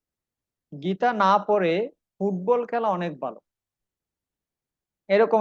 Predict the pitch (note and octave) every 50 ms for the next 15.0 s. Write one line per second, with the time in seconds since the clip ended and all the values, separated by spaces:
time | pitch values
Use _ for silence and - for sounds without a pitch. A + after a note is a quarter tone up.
0 | G#3 G3 G3 - - G3+ F#3 D#3 D#3 D#3+ E3+ F3 F3+ F3+ F#3 F3 D#3 D3+ C#3+ D3+
1 | D3+ D3 D3 D3 D3 - D#3+ C#3+ C#3+ C#3+ D#3+ G3 F#3+ - C#3+ - - C#3+ C3 B2
2 | - B2+ A2 G#2+ - - - _ _ _ _ _ _ _ _ _ _ _ _ _
3 | _ - - - _ _ _ _ _ _ _ _ _ - - F3+ F3+ B3 A#3+ A3
4 | G3+ G#3 G3+ G#3 G3+ G3+ - G3+ F#3+ A3 G3+ A3+ G#3+ A3+ F#3 F#3+ - G#3 F#3+ -
5 | _ G3 F#3 A#3+ C#4+ C#4 - F3+ F3 G3 F#3 F3+ F3 F3 E3+ F3 E3+ D#3+ E3 -
6 | _ F3 D#3 D3+ D#3 D#3 D#3 E3 D#3 C#3+ D#3+ D3 C3 B2+ E3 B3+ - _ _ _
7 | _ _ _ _ _ _ _ _ _ _ _ _ _ _ _ _ _ _ _ _
8 | _ _ _ _ _ _ _ _ _ _ _ - G#3+ F3+ C#3+ C#3+ D#3 - G3 G#3
9 | G#3+ G3+ A3 C4 B3+ A#3 G#3 A#3+ A3+ F3+ D#3+ F3 F3 G3 G#3+ G#3+ G#3 G3+ F#3 F3
10 | - G3+ G3 F#3 E3+ G3 F#3+ F#3 G3 G3 F#3 - F3+ E3+ - - - A3 G#3+ G3
11 | G3+ F#3+ F3+ - G3+ F#3 D#3+ D3 D#3 - G3+ F#3 F#3 F#3+ F#3+ G3+ F#3+ - A3+ A#3
12 | A#3 - G#3+ F#3+ E3 D3+ D3 - _ _ C3 - - _ _ _ _ _ _ _
13 | _ _ _ E3 F3 F#3 F3+ - A3+ G#3 E3+ D#3 D#3 D#3 - _ - B2+ A2+ -
14 | _ _ _ _ _ _ _ _ _ _ _ _ _ _ _ _ _ G#3+ A#3 C4